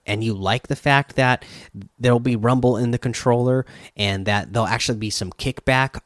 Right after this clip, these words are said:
on the button that you're pressing to shoot, uh, and you like the, that immersion it gives you and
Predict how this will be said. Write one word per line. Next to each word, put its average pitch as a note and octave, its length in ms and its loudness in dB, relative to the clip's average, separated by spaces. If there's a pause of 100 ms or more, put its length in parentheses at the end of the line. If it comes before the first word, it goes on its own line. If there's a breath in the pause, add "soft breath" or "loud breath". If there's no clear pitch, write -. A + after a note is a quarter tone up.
on A#2 320 4
the A2 100 2
button B2 560 0
that G#2+ 160 -2
you're G#2 140 -6
pressing A#2 400 -4
to G2 120 -6
shoot, - 380 -2 (540 loud breath)
uh, G2+ 200 -2
and A2 200 0
you G#2 100 -2
like G#2 380 -2
the, G2+ 460 0
that G2+ 220 2
immersion A2 460 0
it D#3 60 2
gives D3 320 -4
you E3 140 0
and G2+ 200 -2